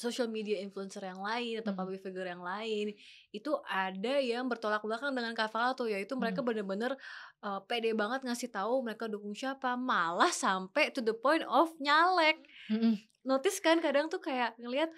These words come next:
Speaker 1: makin menuju pemilu, tahu-tahu ada artis yang nyalek lagi, atau ada komedian yang
Speaker 2: Heeh,
Speaker 1: nyalek,
Speaker 2: heeh.
Speaker 1: ada influencer sosmed yang nyalek gitu.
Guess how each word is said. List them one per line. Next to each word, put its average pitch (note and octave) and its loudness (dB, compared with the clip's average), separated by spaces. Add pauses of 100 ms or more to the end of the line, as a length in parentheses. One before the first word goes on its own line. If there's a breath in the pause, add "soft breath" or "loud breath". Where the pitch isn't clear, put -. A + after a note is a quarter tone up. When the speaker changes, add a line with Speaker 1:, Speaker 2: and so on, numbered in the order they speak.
(120)
Speaker 1:
makin A#3 -4 (120)
menuju A3+ -4
pemilu, A#3 -2 (400 loud breath)
tahu-tahu A#3+ -4
ada A#3+ 2
artis A3 -2
yang A#3+ 0 (120)
nyalek A#3+ 4
lagi, C4+ 2
atau A3 2
ada A3 0
komedian G#3+ 0
yang C4+ 0
Speaker 2:
Heeh, C#4 2
Speaker 1:
nyalek, C4 4
Speaker 2:
heeh. - -6
Speaker 1:
ada G#3 -2 (680 loud breath)
influencer A3 0 (140)
sosmed D4 4
yang D4+ 0
nyalek C#4 0
gitu. E4 -4